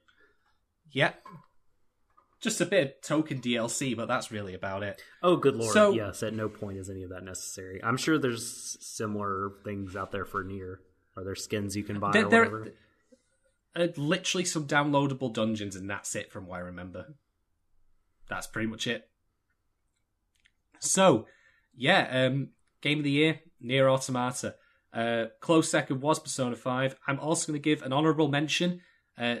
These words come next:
Speaker 1: to Cosmic Star Heroine, which I've actually
Speaker 2: Oh,
Speaker 1: had a bit of a
Speaker 2: yeah.
Speaker 1: reevaluate,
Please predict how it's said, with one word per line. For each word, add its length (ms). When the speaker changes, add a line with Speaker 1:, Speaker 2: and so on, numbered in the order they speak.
Speaker 1:
to 340
Cosmic 420
Star 340
Heroine, 440
which 200
I've 60
actually 300
Speaker 2:
Oh, 40
Speaker 1:
had 120
a 40
bit 160
of 140
a 80
Speaker 2:
yeah. 60
Speaker 1:
reevaluate, 420